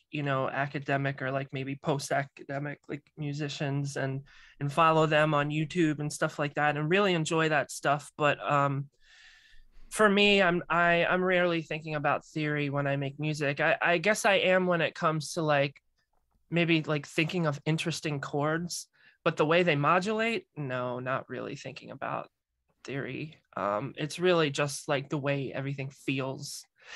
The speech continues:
And a lot of times I'll come up with, like, progressions that, like, just sound, like, really weird and, and sound, like, unintuitive and, like, kind of wrong. But then as I work on the music and I hear it over and over again, like, the repetition, like,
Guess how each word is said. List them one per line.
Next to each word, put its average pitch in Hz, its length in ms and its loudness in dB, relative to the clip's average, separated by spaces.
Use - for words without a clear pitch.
And 175 100 4
a - 20 8
lot 262 180 4
of 277 60 4
times 175 260 0
I'll 165 120 2
come 180 240 0
up 160 140 0
with, 160 180 -6
like, 151 220 2
progressions 160 600 0
that, 120 160 2
like, 127 280 0
just - 140 -12
sound, 180 260 4
like, 160 160 2
really 160 280 0
weird 156 520 -2
and, 127 260 -4
and 143 140 -4
sound, 160 360 2
like, 131 280 0
unintuitive 180 760 4
and, 147 100 -2
like, 131 140 0
kind 156 200 0
of 131 140 -6
wrong. 190 420 4
But 180 140 4
then 196 180 6
as 202 220 4
I 175 100 6
work 175 300 2
on 170 140 0
the 151 80 -2
music 156 480 -2
and 139 80 -4
I 143 60 0
hear 170 200 2
it 156 100 2
over 151 220 0
and 143 80 0
over 160 240 2
again, 135 340 -2
like, 135 160 -2
the 135 100 -8
repetition, 143 680 0
like, 127 260 -2